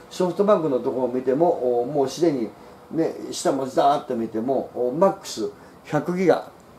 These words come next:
のプランまでになっています。これはね。これはもうあらかじめ、もう皆さん分かってることなんでね。で、あと、まあ、ここら辺のプランに百ギガないよっていうとね、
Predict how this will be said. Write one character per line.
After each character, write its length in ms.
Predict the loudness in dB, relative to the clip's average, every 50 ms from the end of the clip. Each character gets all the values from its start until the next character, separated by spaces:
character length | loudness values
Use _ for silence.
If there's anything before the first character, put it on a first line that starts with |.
| -6 0
の 140 | 2 2 2
プ 160 | 2 2 2
ラ 100 | 2 2
ン 60 | 2
ま 100 | 2 0
で 140 | 0 0 0
に 220 | 0 0 -2 -4 -6 -8 -8
な 100 | -6 -6
っ 40 | -6
て 140 | -6 -8 -10
い 40 |
ま 140 | -8 -10 -12
す。 140 | -14 -18 -20 -20 -20 -20
こ 60 | -18 -18 -16 -14 -12
れ 60 | -12
は 60 | -12
ね。 40 | -12 -14 -18 -20 -20 -20 -20 -20 -6 -2
こ 60 | 0 2
れ 80 | 2
は 60 | 2
も 160 | 0 0 -2 0
う 20 |
あ 60 | 0 -2
ら 80 | 2
か 120 | 2 2 2
じ 120 | 2 2
め、 1120 | 0 0 0 0 -2 -2 0 2 2 2 2 2 0 0 0 0 0 -2 -4 -4 -2 -2 -2 -2 -2
も 300 | -2 -2 -2 -4 -6 -12 -16 -18 -14 -8 -4
う 20 |
皆 160 | -2 -2 -2
さ 120 | -2 -2 -4
ん 80 | -4
分 100 | -4 -4
か 120 | -4 -4 -4
っ 60 | -4
て 60 | -4
る 100 | -6 -6
こ 120 | -6 -8
と 100 | -8 -8
な 120 | -8 -8 -10
ん 100 | -12 -14
で 140 | -12 -10 -8
ね。 160 | -8 -8 -10 -14 -20 -20 -20 -20 -20 -16 -12 -8
で、 640 | -4 2 6 6 8 8 8 6 6 4 0 -2 -4 -8 -10
あ 60 | -10
と、 400 | -4 0 2 2 2 0 -2 -8 -12 -18 -20 -20 -20 -20 -20 -20 -20 -20 -20 -20 -20 -20 -20 -20 -16 -6
ま 100 | -4 -2
あ、 20 | -2
こ 200 | -2 -4 -8 -4 0
こ 80 | 2
ら 100 | 2 2
辺 180 | 4 2 2 0
の 60 | 0
プ 100 | 2 4
ラ 180 | 4 4 4 2
ン 60 | 0
に 380 | -2 -4 -4 -2 -2 -4 -2
百 260 | -2 -2 -2 -2 -2 -2
ギ 100 | 2 2
ガ 140 | 2 4
な 160 | 4 2 2 2
い 60 | 2
よ 120 | 2 0 0
っ 20 |
て 160 | -2 -4 -10
い 20 | -12
う 20 |
と 120 | -10 -10 -8
ね、 240 | -6 -6 -6 -6